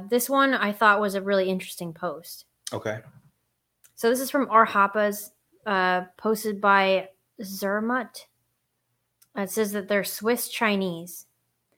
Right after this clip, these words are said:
Speaker 1: and they live in Canada.
Speaker 2: Hmm.
Speaker 1: And they say,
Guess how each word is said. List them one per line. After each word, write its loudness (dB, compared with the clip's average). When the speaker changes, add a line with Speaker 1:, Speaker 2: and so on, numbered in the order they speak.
Speaker 1:
and -4
they 0
live 0
in -4
Canada. -10
Speaker 2:
Hmm. -16
Speaker 1:
And 2
they 8
say, 4